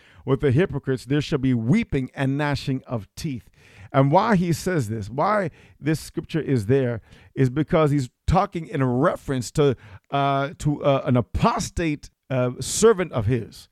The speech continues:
a p-, an apostate servant of the Lord Jesus Christ, who was once serving the Lord, but said in his heart that his Lord now will delay his coming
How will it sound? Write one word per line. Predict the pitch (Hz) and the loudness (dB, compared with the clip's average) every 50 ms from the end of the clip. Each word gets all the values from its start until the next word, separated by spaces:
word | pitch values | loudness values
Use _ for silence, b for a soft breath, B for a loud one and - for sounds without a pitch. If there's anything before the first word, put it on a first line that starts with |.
| _ _ _ | _ _ _
a | 127 | -8
p-, | 117 - - - | 2 2 2 2
an | - 151 | 4 0
apostate | 143 - - 175 196 208 214 - - 196 170 156 | 0 0 2 0 2 0 -2 -2 -2 -2 -2 -2
servant | - - 190 190 170 180 - | -4 -4 -2 -2 -2 -4 -2
of | - 165 143 135 | -2 -2 0 2
the | 147 | 2
Lord | 147 156 160 165 135 | 2 2 0 0 -2
Jesus | 143 160 156 151 131 | -4 -6 -6 -6 -4
Christ, | - 151 147 - | -2 -2 -2 0
who | 120 156 156 | 0 2 2
was | 156 151 139 101 B B B B B B | 4 2 2 0 B B B B B B
once | - 123 143 214 262 269 214 | 2 6 6 8 8 6 2
serving | - - 202 208 190 190 | 0 4 4 4 4 4
the | 180 170 | 0 0
Lord, | 165 170 160 131 123 110 | 0 2 0 0 0 2
but | 123 135 | 0 0
said | - - 190 185 | 2 0 -2 -2
in | 175 175 | 0 -2
his | 165 143 - | -4 -4 0
heart | 131 160 170 - - | 0 0 0 2 2
that | 151 | 2
his | 131 139 139 120 | 2 2 2 2
Lord | 117 127 143 160 170 151 | 2 4 4 4 4 2
now | 139 147 147 151 156 | 0 -2 -2 -2 -2
will | 151 143 143 | -2 -2 -2
delay | 127 135 131 135 147 156 | -2 -2 0 0 -2 -2
his | 151 147 - | -2 -4 -6
coming | - - 170 165 151 131 127 | -6 -6 -4 -4 -4 -4 -8